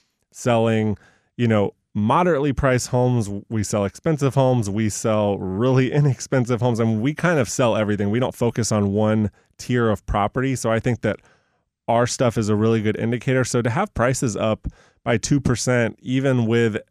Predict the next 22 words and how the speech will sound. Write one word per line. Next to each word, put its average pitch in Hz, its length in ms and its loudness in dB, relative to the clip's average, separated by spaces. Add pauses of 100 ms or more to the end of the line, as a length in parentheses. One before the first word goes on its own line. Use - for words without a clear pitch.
(100)
the 107 120 -4
craziness 117 540 -2
in 113 140 -2
the 101 80 -2
market, 101 540 -2 (840)
you 123 120 0
know, 113 300 0
it, - 200 -12 (340)
it 117 140 -6
kind 143 240 2
of 131 80 0
speaks - 380 -4
to 127 80 0
how 113 160 2
strong 113 500 0
our 107 180 -2
market 107 380 0
is 101 180 0
locally 151 680 -4 (420)
and 120 260 -2 (200)
how, 120 400 0
uh, 110 180 2